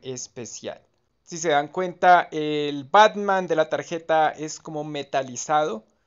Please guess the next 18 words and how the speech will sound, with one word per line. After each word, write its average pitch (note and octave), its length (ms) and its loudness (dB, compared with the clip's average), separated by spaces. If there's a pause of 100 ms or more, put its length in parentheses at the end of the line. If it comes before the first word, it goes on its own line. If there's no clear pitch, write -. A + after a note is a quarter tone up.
(480)
y C4+ 360 -4 (100)
pues D#3 300 0
bueno, A2 260 -6 (140)
el, B2 560 -14 (340)
la D3 140 -4
figurita D3+ 720 2
como C#3 220 -10
tal E3+ 500 0 (240)
es C#3+ 240 -12
como C#3+ 300 -8
este C#3 480 -4
verde D3 800 -2
translúcido D3+ 1080 -6
y C3+ 140 -12
brilla C3 340 -10
en B2+ 100 -10
la A#2 120 -6
oscuridad. G#2 580 -16